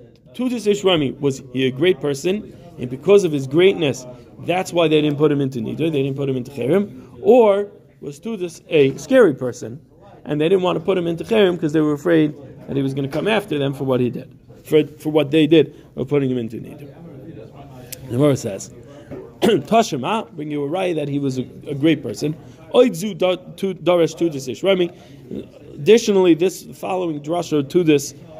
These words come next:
taught. Ma ro Chananya, Mishael, Azariah, Shemasu, Atzman, Al Kedusha, Hashem. What did Chananya, Mishael, and Azariah see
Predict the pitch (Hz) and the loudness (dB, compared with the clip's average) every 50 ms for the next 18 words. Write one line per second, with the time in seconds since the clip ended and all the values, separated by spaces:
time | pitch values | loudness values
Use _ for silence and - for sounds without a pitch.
0 | - - - - - - 143 123 - - - - - - - - - - - - | -20 -20 -20 -14 -6 -4 -2 -2 -4 -6 -14 -20 -20 -20 -20 -20 -20 -20 -20 -20
1 | - - - - 127 147 202 220 220 185 196 220 220 190 147 - 160 151 175 202 | -20 -18 -12 -6 -2 0 2 2 4 4 6 6 4 2 2 -2 -4 -4 -2 -2
2 | 208 196 170 160 160 - 190 190 175 156 151 139 135 160 180 180 170 156 135 - | 0 0 -2 -2 -2 -2 -2 -2 -2 -2 -2 -4 -4 -2 0 0 0 0 0 -2
3 | 127 117 123 165 196 190 - 151 160 170 185 190 - 165 147 143 131 127 139 135 | -4 -2 0 0 0 0 0 0 0 0 0 -2 -2 -4 -6 -4 -4 -4 -4 -4
4 | 147 165 160 - 123 - - - - 92 104 113 - - - - - - - - | -4 -4 -4 -6 -10 -12 -12 -14 -12 -12 -12 -14 -14 -18 -20 -20 -20 -20 -20 -12
5 | - - 156 208 240 240 240 - 190 160 147 147 135 139 151 139 165 196 208 190 | -4 2 2 4 4 2 2 2 2 2 0 -2 -8 -8 -6 -4 -2 -2 0 0
6 | 165 147 135 - 185 185 170 156 147 139 135 127 131 156 170 180 165 143 127 - | -2 -4 -4 -6 -4 -2 -2 -2 -2 -2 -4 -2 0 2 4 4 4 4 2 0
7 | - - 185 175 135 - | 0 2 2 2 2 0